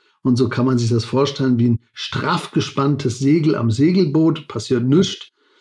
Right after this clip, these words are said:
Und je älter ich werde und je schlackeriger die Strukturen werden, je mehr Übergewicht da ist, je enger der Raum ist,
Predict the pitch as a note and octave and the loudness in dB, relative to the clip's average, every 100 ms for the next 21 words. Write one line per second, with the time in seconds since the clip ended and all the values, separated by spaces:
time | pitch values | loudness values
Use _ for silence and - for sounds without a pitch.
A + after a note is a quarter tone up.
0 | _ _ - C3+ B2+ B2 B2+ C3+ E3 D#3 | _ _ -2 2 2 2 2 2 2 2
1 | C3 - C3 C#3 C#3 C#3 - B2+ A2+ B2+ | 0 0 0 2 2 0 0 0 0 0
2 | A2+ A#2 D3 D#3+ C3+ C3 C3+ B2 A#2+ - | 0 -2 -2 0 0 2 0 0 -4 -2
3 | A#2 - D3 C#3+ C3 C3 B2+ A#2 A#2+ B2+ | -4 0 2 2 4 2 4 2 2 2
4 | - E3+ D#3+ D3 C3+ C3 A#2 C3 B2+ - | 2 2 2 2 0 0 -2 -2 -2 -2
5 | A#2 - B2+ - D3 E3+ D3 A2 C#3+ C#3 | -4 -2 -2 0 0 2 2 0 -2 -2
6 | B2+ G#2+ B2 C#3 F3+ F#3 E3+ D#3+ - | -4 -4 0 2 4 4 2 0 -2